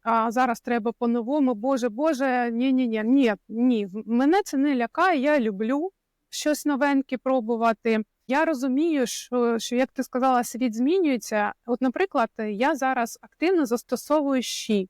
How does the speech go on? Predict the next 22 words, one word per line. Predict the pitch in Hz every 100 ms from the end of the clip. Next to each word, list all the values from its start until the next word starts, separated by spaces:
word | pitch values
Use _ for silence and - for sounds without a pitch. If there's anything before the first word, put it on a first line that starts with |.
| _ _ _ _ _ _
І | 226 226 220
я | 254
прям | - 262 247
вивчаю, | 247 - 269 254 226 208
і | 233 226 220
я | 208 240
сама | - 247 277
вчуся | 403 - 349 320 254
користуватись, | - 247 - 226 214 208 196 -
і | 226
я | 226 269
вчу, | - - 277 226 - _ _
е, | 214 214 220 -
сви-, | - - 214 247 -
сви-, | 190 - 233 214 214 214 214
свій | - 233 247
щі, | - - 302 403 _ _ _ -
а, | 214 214
як | 262 285
підлаштовуватися | 262 247 262 - 269 262 240 233 226 220
під | 240 220
мене. | 220 208 190